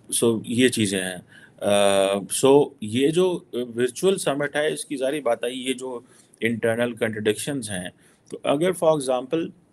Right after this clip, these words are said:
इंटरनल कॉन्ट्रडिक्शंस, अमेरिकन प्रेशर, प्राइम मिनिस्टर मोदी in an awkward moment ने प्राइम मिनिस्टर मोदी को फोकस, फोर्स किया है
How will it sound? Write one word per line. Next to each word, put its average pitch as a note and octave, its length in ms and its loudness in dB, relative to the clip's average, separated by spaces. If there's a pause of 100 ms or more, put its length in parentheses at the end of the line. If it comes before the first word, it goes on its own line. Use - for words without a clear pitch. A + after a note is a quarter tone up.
(760)
इंटरनल B2 480 0
कॉन्ट्रडिक्शंस, B2 1000 -4
अमेरिकन A2+ 680 -4
प्रेशर, A#2 480 -2
प्राइम A2 280 -6
मिनिस्टर A2+ 280 -10
मोदी A2 560 -8
in A2 60 -12
an A2 200 -8
awkward B2 400 0 (100)
moment A#2 300 -2 (500)
ने C#3 160 2 (260)
प्राइम A2+ 160 0
मिनिस्टर B2 240 -6
मोदी A#2 320 -2
को - 100 -8
फोकस, - 520 -2 (320)
फोर्स E3+ 260 4
किया G#2 300 0
है G2+ 140 -4